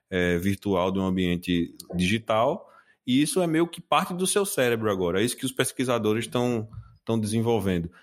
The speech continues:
E tem outra questão que eu achei muito legal, assim, em termos de, de percepção, de insight, mas assustador do, ao mesmo tempo, que é a questão de como essas,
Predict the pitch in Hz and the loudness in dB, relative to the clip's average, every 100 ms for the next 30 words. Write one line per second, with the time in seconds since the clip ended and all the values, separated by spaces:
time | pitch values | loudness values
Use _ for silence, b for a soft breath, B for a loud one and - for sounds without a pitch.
0 | B 104 131 139 180 190 - 117 - 131 | B -2 0 0 0 -2 -2 -4 -2 -2
1 | 135 117 - 110 101 135 175 139 101 92 | 0 0 0 0 2 0 0 0 2 2
2 | 90 87 - 90 85 90 107 98 98 92 | 0 -2 -2 -2 0 -2 0 2 2 2
3 | 95 87 82 - _ _ - 95 - 104 | 2 0 -2 -8 _ _ -6 -4 -2 0
4 | 110 101 - 101 117 98 101 98 - 104 | 0 0 -4 0 0 2 0 0 -2 0
5 | 147 143 92 101 113 110 - 110 - 110 | 0 -2 -4 0 0 0 -2 -2 -2 -2
6 | 107 98 98 95 95 90 98 92 90 85 | -2 0 0 0 0 0 0 0 -4 -4
7 | 123 156 143 85 b b b b b - | 0 0 -2 -14 b b b b b -6
8 | 135 135 147 - 147 - 127 127 135 135 | 0 2 2 0 -4 -2 -2 0 0 -4
9 | 131 - 139 170 160 143 127 - 123 110 | -6 -2 0 0 0 0 0 0 0 0
10 | 101 - | -2 -6